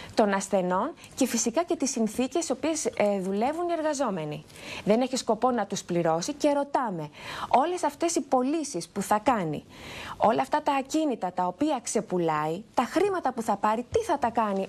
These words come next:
όταν δεν θα υπάρχει νοσοκομείο και δεν θα υπάρχουν ασθενείς; Διότι αυτά δεν είναι περιουσία κανενός, είναι περιουσία που έχει δοθεί από φιλάθρο-, φιλάνθρωπους ανθρώπους για τους ασθενείς και μόνο.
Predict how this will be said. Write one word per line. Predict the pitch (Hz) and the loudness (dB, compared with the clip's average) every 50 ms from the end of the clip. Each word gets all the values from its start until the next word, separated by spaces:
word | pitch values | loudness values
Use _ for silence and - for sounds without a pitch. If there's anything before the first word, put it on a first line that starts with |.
| - - 269 | 0 0 0
όταν | 262 - 247 226 220 | 0 0 0 0 2
δεν | 220 247 226 | 0 -2 0
θα | - 220 | 0 0
υπάρχει | 202 202 202 214 202 190 190 - 202 | 0 0 0 0 0 0 0 -2 -2
νοσοκομείο | 196 190 185 202 180 - 196 190 190 190 180 | -2 0 0 -2 0 0 0 2 2 0 0
και | 180 - 185 | 0 -2 -2
δεν | 170 190 185 | -2 -2 -2
θα | - 180 | -2 -2
υπάρχουν | 175 - - 175 170 - - 170 | -2 0 0 0 0 0 -2 -2
ασθενείς; | 170 165 - 185 175 170 180 196 233 - - - - - - - - - - - | -2 0 2 2 2 2 2 0 -2 -2 -6 -12 -16 -16 -14 -12 -10 -10 -4 0
Διότι | - 269 320 311 311 | 2 2 2 2 2
αυτά | 285 262 - - 240 226 226 226 | 0 -2 0 0 0 0 2 0
δεν | 233 320 370 | -2 -2 -2
είναι | 427 427 403 381 - | 0 -2 -2 -2 -2
περιουσία | 294 269 247 240 214 202 - - 226 208 196 | -2 -2 -2 -2 -4 -4 -2 0 0 0 0
κανενός, | 196 220 190 170 165 165 165 170 196 277 - - - - - - - - - - | 0 -2 -2 0 0 0 0 0 0 0 -2 -6 -10 -16 -18 -18 -16 -16 -8 0
είναι | - 254 302 339 339 339 | 2 2 4 4 2 0
περιουσία | - 262 233 214 208 202 - - 285 311 359 349 349 | 0 0 0 0 -2 -2 -2 -2 -2 -2 -2 -2 -2
που | - | -2
έχει | 269 320 330 - 302 226 | -2 -2 -2 -2 -2 0
δοθεί | 202 220 208 208 - 226 254 311 370 - - - - - - - | 0 0 -2 0 0 0 0 0 -2 -6 -12 -18 -20 -18 -4 0
από | - 202 202 208 | 0 2 2 2
φιλάθρο-, | 202 - - 220 262 330 392 403 392 359 320 254 - | 0 2 2 0 2 0 0 -2 -2 -4 -4 -6 -8
φιλάνθρωπους | - - - - 240 240 277 311 - 370 - 359 - | -10 -6 -2 2 2 2 2 0 -2 -2 -2 -2 0
ανθρώπους | 320 269 233 233 226 226 233 285 294 - - | 0 0 0 0 0 0 -2 -4 -6 -6 -8
για | - 226 294 294 294 | -2 0 0 0 2
τους | 320 302 285 - | 0 -2 0 0
ασθενείς | 302 277 269 - 262 247 240 285 359 - | 0 0 0 0 0 0 0 0 -2 -2
και | - - 320 | -2 0 0
μόνο. | 302 320 330 285 220 185 156 - - | 0 0 0 -2 -2 -4 -8 -10 -12